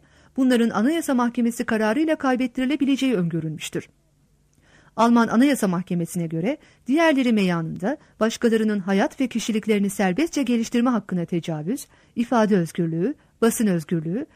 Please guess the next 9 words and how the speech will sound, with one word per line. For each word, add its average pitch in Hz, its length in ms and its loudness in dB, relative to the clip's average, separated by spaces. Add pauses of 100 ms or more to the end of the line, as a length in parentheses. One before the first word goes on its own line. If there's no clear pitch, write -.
(180)
toplantı 220 540 2
ve 254 80 4
gösteri 202 380 2
hakkının 311 360 0
kaybettirilmesi 269 760 0
için 339 180 -4
yeterli 269 440 0
bir 170 140 0
nedendir. 156 500 -8